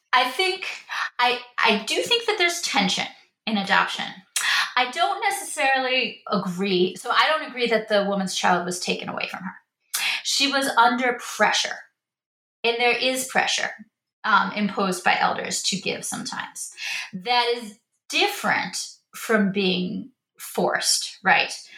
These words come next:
Um, and there is tension in a lot of these systems about who gets kids.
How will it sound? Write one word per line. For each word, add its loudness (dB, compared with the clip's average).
Um, 0
and 2
there 4
is -2
tension 2
in 0
a 0
lot 4
of -6
these -4
systems 0
about 2
who -2
gets 0
kids. -10